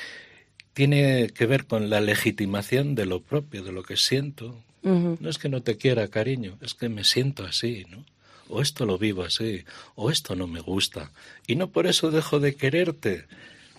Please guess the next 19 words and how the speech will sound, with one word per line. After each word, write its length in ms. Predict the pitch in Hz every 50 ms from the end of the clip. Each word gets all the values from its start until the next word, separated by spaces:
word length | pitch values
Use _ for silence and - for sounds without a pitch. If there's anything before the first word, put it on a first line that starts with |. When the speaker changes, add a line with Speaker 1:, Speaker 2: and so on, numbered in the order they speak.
| - _ -
Speaker 1:
Eh, 80 | - 131
puedo 300 | 123 - 165 170 165 165
transigir 640 | 156 151 147 147 143 - 139 123 - - 143 143 139
toda 160 | - 135 131
la 100 | 123 123
vida 240 | 127 147 139 123 117
sin 220 | 113 - - 113 110
decírtelo 640 | 107 101 - - 147 143 - - - 110 107 104
para 160 | - 107 98 101
que 120 | - 107
no 120 | 113 131 135
te 120 | - 131
molestes, 540 | 110 110 110 113 143 147 143 - - 110 -
para, 240 | - 117 101 98 - - - - - - - - _ _ _ _ _ - - _ _ _ _ _ _ _ _ -
pero 180 | - 127 123 123
entiendo 400 | 123 120 127 131 139 135 131 123
que 340 | - 123 120 110 110 107 - -
en 200 | 107 101 110 117
una 580 | 131 131 123 117 110 101 95 95 85 - -